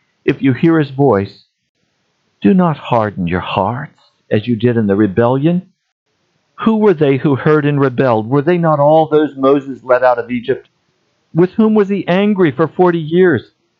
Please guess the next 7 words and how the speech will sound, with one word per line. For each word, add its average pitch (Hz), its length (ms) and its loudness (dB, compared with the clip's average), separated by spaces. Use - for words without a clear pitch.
Was 156 180 0
it 156 140 -2
not 175 320 0
with 196 200 -2
those 165 340 2
who 180 100 2
sinned, 214 680 0